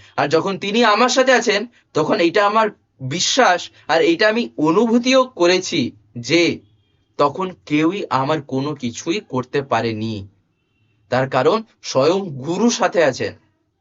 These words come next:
আর গুরু সাথে থাকা মানে কি? তার মানে যে গুরু বাক বা বলতে পারেন তার যে কথা, সেটা আমি আমার চরিত্রে ফুটিয়ে তুলেছি, যেটা বলা হয় ঠাকুরত্ব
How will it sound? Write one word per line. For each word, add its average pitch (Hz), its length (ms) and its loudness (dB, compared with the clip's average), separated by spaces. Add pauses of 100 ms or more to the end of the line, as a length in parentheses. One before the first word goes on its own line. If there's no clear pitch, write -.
(280)
আর 170 220 2 (400)
গুরু 170 240 4 (160)
সাথে 156 280 0
থাকা 160 280 -4 (160)
মানে 151 260 0
কি? 123 160 -6 (300)
তার 143 180 2
মানে 165 200 2 (460)
যে 143 160 0 (220)
গুরু 185 260 0 (320)
বাক 160 380 2
বা 170 120 4
বলতে 180 180 -2
পারেন 208 160 0 (100)
তার 160 140 2
যে 196 200 0
কথা, 139 340 0 (300)
সেটা 160 200 0
আমি 175 140 0
আমার 214 180 0 (180)
চরিত্রে 233 500 2
ফুটিয়ে 185 340 -4
তুলেছি, 120 320 -4 (360)
যেটা 131 260 -2 (280)
বলা 127 220 0
হয় 202 180 -2 (300)
ঠাকুরত্ব 160 500 -4